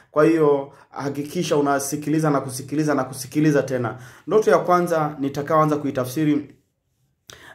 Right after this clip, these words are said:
ah, ni kuota unatembea bila viatu. Ni ndoto ambayo common, watu wengi wanai-, wana-, wanaiota. Kuota unatembea bila viatu.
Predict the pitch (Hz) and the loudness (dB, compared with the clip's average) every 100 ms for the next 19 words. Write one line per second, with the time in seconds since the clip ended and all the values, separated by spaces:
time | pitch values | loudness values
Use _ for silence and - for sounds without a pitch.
0 | - 147 143 127 110 98 120 143 151 160 | 0 2 4 0 -2 -4 0 0 2 2
1 | 185 180 151 143 143 139 156 147 151 147 | 2 0 0 0 -2 0 2 2 4 4
2 | 135 127 131 160 160 135 139 151 196 156 | 2 -2 0 2 0 0 0 0 0 2
3 | 156 151 156 160 147 143 123 139 147 135 | 2 0 0 0 0 0 -2 -2 0 0
4 | 131 131 120 120 123 117 127 131 135 151 | 0 -2 0 0 0 0 0 2 2 2
5 | 127 113 - - - _ 156 180 196 196 | 0 -4 -8 -20 -20 _ 0 2 2 0
6 | 175 165 156 - 147 143 143 151 156 170 | 0 2 -2 0 0 0 0 0 2 2
7 | 160 156 143 139 147 147 139 | 2 2 2 2 2 2 -2